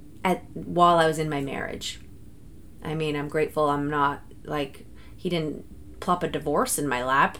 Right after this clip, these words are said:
but <laughs> I mean, I can't think of anything.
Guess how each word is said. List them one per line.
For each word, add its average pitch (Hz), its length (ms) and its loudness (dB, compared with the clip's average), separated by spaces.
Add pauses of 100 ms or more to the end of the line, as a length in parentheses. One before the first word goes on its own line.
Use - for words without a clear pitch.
but 165 320 6 (280)
<laughs> - 260 -10
I 196 160 2
mean, 214 260 6
I 208 120 6
can't 208 300 6
think 214 160 6
of 185 100 6
anything. 185 600 4